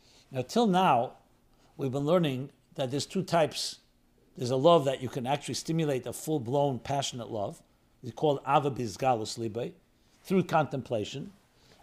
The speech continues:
And then the second level of love is not Bizgalus Libe, but Talumis Libe. It's enough to bring you to action. You feel it's worthy to love. It's like you love to love,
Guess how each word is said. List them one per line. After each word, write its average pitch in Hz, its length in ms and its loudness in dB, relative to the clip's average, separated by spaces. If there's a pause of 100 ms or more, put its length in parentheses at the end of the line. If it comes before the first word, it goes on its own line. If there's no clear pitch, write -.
And 123 120 -4
then 214 280 4
the 196 80 0
second 240 480 0
level 165 260 2
of 151 80 -2
love 165 460 0
is 143 120 -8
not 202 240 0
Bizgalus 175 680 4
Libe, 190 100 0
but 180 140 -2
Talumis 202 560 2
Libe. 139 240 -6 (960)
It's 170 180 -2
enough 233 440 6
to 175 60 -2
bring 233 200 0
you 214 100 4
to 175 180 -2
action. 202 380 0
You 170 100 2
feel 240 540 0 (560)
it's 185 200 0
worthy 226 400 8
to - 140 -2
love. 110 320 -2
It's 139 140 -8
like 190 180 2
you 202 120 2
love 233 440 6 (180)
to 165 60 -4
love, 139 400 2